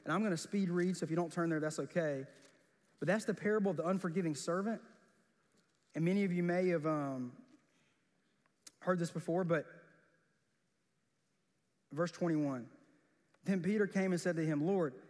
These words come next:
how often shall my brother sin against me and I forgive him? Up to seven times?' Jesus said to him, 'I do not say to you up to seven times, but up to seventy times seven.'" He just meant forever, unlimited. Twenty-three,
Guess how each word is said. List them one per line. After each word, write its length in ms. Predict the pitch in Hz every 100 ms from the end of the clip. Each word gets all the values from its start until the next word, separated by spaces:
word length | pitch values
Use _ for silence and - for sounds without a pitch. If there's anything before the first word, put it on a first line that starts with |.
| -
how 160 | - 202
often 320 | 185 190 196
shall 140 | 208
my 80 | 185
brother 240 | 165 180 165
sin 200 | 180 175
against 260 | 160 160
me 80 | 156
and 80 | 151
I 60 |
forgive 360 | 151 143 143 143
him? 200 | 135 117 -
Up 100 | 175
to 80 | 151
seven 260 | 156 165 156
times?' 460 | 170 175 190 - - _
Jesus 300 | 170 156 139
said 140 | 143
to 40 | 139
him, 220 | 127 117 - _ 156
'I 100 | 160
do 100 | 180
not 180 | 180
say 260 | 165 202 202
to 60 | 190
you 200 | 151 156
up 100 | -
to 60 |
seven 260 | 143 165 147
times, 300 | 156 151 135
but 140 | 139 - 175
up 80 | 156
to 100 | 139
seventy 460 | - 170 170 170
times 360 | 156 151 151 143
seven.'" 360 | 143 131 127 - _ _ _ _ _ _ _
He 100 | 151
just 180 | 143
meant 200 | 156 143
forever, 400 | - 135 123 117 - _ _ _ _ _ _ 147
unlimited. 540 | 135 135 120 - 131 _ _ _ -
Twenty-three, 400 | 160 160 160